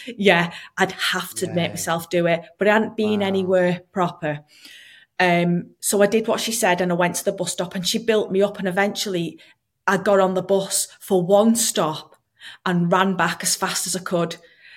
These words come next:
Speaker 1: And then eventually I got all the way into the town centre, and then I jumped into a black cab and come back. And this is how it went on. And I cured my agoraphobia, fourteen years old.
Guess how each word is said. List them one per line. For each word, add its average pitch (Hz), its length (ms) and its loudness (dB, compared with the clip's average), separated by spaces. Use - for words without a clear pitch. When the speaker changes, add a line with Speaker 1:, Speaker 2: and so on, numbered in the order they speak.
Speaker 1:
And 202 120 2
then 190 100 2
eventually 208 460 2
I - 20 -2
got 185 200 0
all 185 180 2
the 185 100 2
way 175 180 2
into 175 200 -4
the 175 80 -6
town 175 340 -4
centre, 175 500 -2
and 190 120 0
then 180 100 0
I 180 60 2
jumped 196 340 0
into 190 220 -2
a 180 40 2
black 180 300 0
cab 180 320 -6
and 170 140 -6
come 180 140 -4
back. 170 260 -8
And 202 120 0
this 226 220 -2
is 233 140 -2
how 202 240 0
it - 100 -2
went 175 320 0
on. 180 220 0
And 196 160 2
I 214 180 2
cured 208 600 0
my 185 140 0
agoraphobia, 202 1000 0
fourteen 220 560 4
years 190 300 0
old. 180 560 0